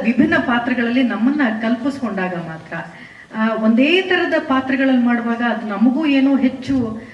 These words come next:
ಆ, ಕಲಿಕೆಗೆ ಬೇರೆ ಏನೂ ಅವಕಾಶ ಇಲ್ಲ ಅಂತ ನನಗೆ ಅನ್ಸುತ್ತೆ. ಈ ರೀತಿ ಪಾತ್ರಗಳು ಕೊಟ್ಟಾಗ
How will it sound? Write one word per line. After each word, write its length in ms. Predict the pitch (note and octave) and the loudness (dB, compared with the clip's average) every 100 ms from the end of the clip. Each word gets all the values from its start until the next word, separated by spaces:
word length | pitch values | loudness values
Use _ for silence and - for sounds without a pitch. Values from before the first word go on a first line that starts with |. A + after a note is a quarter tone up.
| - - | -18 -12
ಆ, 180 | G#3 G#3 | -8 -8
ಕಲಿಕೆಗೆ 1120 | G#3+ B3 C#4 C#4 - C#4+ B3 C4 B3 - - F#3+ | -2 2 2 0 -2 -2 0 0 -2 -4 -10 -2
ಬೇರೆ 220 | B3 C4+ | 0 2
ಏನೂ 160 | C4 D4+ | 2 2
ಅವಕಾಶ 480 | A3+ B3+ D4 C4+ C#4 | 0 0 0 0 0
ಇಲ್ಲ 240 | A#3 A3+ | 0 0
ಅಂತ 220 | A3 G#3+ | -2 -2
ನನಗೆ 320 | F#3+ F#3+ F3+ | -4 -4 -6
ಅನ್ಸುತ್ತೆ. 720 | F3+ F#3+ B3 G#3+ G3+ A#3 - - - B3+ | -6 -4 -4 -6 -8 -10 -10 -16 -12 -2
ಈ 180 | C#4+ | 0
ರೀತಿ 260 | F4 F4 F4 | 0 0 -2
ಪಾತ್ರಗಳು 580 | C4+ C4+ E4 E4 D4+ C4 | 0 0 0 -2 -2 -2
ಕೊಟ್ಟಾಗ 380 | C4+ - C4 | -4 -4 -6